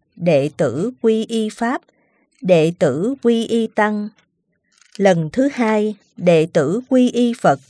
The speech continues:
Lần thứ hai, đệ tử quy y Pháp.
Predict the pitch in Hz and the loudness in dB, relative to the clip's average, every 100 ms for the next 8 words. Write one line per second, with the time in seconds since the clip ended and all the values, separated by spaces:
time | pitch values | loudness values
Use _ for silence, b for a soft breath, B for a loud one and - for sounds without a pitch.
0 | _ _ _ _ _ - 190 156 147 233 | _ _ _ _ _ 0 2 2 -2 -4
1 | 269 226 220 208 202 196 b b _ 180 | -4 -4 -4 -2 -4 -8 b b _ 2
2 | 170 160 - 139 180 269 233 233 226 226 | 4 2 0 0 -2 -4 0 0 0 -2
3 | 226 - 247 294 | -2 -2 -4 -4